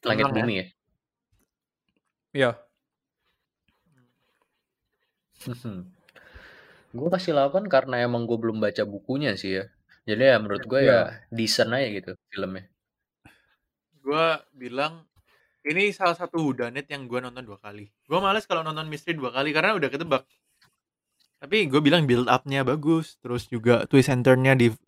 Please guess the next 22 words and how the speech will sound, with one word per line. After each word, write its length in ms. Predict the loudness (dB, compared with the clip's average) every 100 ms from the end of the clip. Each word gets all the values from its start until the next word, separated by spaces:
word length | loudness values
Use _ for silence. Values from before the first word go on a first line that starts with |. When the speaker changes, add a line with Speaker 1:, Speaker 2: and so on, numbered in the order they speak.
| _
Speaker 2:
act 220 | 0 0
dua 300 | 4 6 8
juga 260 | 8 8 6
oke. 460 | 6 6 4 4 0 _ _ _ _ _ _ _ _ _ _
Jadi, 480 | 2 8 10 10 6
eh, 720 | 2 8 10 10 10 8 6 4 -4 _ _ _ _ _
jadi 160 | 6 12
yang 140 | 12 12
pertama 240 | 10 10
gue 140 | 12 10
nonton 240 | 10 6
sendiri, 380 | 4 4 4 4 _ -2
emang 220 | 0 4
gue 100 | 6
mau 140 | 4
nonton. 400 | 2 2 2 2
Yang 160 | -2 0
kedua 240 | 6 6
gue 120 | 8 4
nemenin 260 | 2 -2
temen 220 | -2 -4 0
gue. 240 | 0 -2